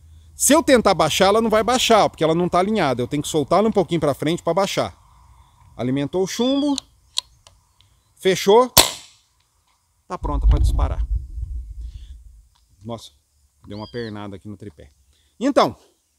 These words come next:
esse é o segredinho da Bimantif treze trinta e oito. Eu já vi vídeos, essa arma já tá nos Estados Unidos sendo vendida há um, algum tempo,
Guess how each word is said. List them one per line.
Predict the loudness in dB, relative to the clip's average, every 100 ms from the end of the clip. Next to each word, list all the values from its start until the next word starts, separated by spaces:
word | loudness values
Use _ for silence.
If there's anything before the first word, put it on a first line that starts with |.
| -6
esse | -4 -4 -6
é |
o |
segredinho | -6 -6 -4 -6 -6 -8 -8
da | -10
Bimantif | -10 -10 -10 -12 -18
treze | -12 -10 -10
trinta | -12 -10 -6
e |
oito. | -8 -10 _ _ _
Eu | -8 -6
já | -2 -4
vi | -4
vídeos, | -8 -6 -8 -6 -10 -10 -16 _ -16
essa | -6 -4
arma | -2 -4
já | -6 -6
tá | -6
nos | -8
Estados | -8 -10 -6
Unidos | -8 -8 -10
sendo | -10 -8
vendida | -8 -8 -8
há |
um, | -8 -10 -10
algum | -8 -8 -8
tempo, | -8 -8 -10